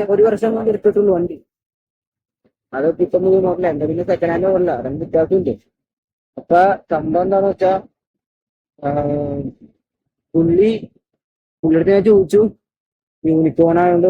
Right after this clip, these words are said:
മൈലേജ് എത്ര കിട്ടുന്നു. പുള്ളിക്ക് അറുപത് മൈലേജ് കിട്ടുന്നുണ്ട്. സാധാരണ ഒരു അറുപത് മൈലേജ് കിട്ടണമെങ്കിൽ അത് ആ വണ്ടി നഷ്ടല്ല. നമുക്ക് എവിടെ വേണമെങ്കിലും കൊണ്ടുപോകാം. പക്ഷെ ബുള്ളറ്റ് ഒക്കെ ആണെങ്കിൽ നമ്മൾ പത്ത് മുന്നൂറൊക്കെ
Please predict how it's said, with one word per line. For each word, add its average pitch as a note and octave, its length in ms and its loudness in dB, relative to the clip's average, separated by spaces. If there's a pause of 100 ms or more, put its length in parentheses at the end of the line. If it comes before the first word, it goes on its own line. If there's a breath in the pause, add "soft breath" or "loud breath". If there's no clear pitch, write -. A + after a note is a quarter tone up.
(100)
മൈലേജ് E3 320 2
എത്ര F3 180 0
കിട്ടുന്നു. D#3+ 340 -2
പുള്ളിക്ക് F3 420 2
അറുപത് F#3+ 420 4
മൈലേജ് A3 300 2
കിട്ടുന്നുണ്ട്. G3 460 0
സാധാരണ D3+ 480 0 (100)
ഒരു G3+ 160 2
അറുപത് F#3 280 2
മൈലേജ് F#3+ 400 2
കിട്ടണമെങ്കിൽ F#3 580 0 (2500)
അത് E3 160 2 (840)
ആ D#3+ 140 0
വണ്ടി F#3 260 0 (320)
നഷ്ടല്ല. C#3+ 400 0 (320)
നമുക്ക് C3 260 -2
എവിടെ D#3+ 240 4
വേണമെങ്കിലും E3 200 0
കൊണ്ടുപോകാം. C3 260 0
പക്ഷെ C3 200 -2
ബുള്ളറ്റ് D3 520 0
ഒക്കെ F3 160 4 (200)
ആണെങ്കിൽ E3+ 300 0
നമ്മൾ D#3+ 200 0
പത്ത് - 360 -2
മുന്നൂറൊക്കെ D#3+ 580 0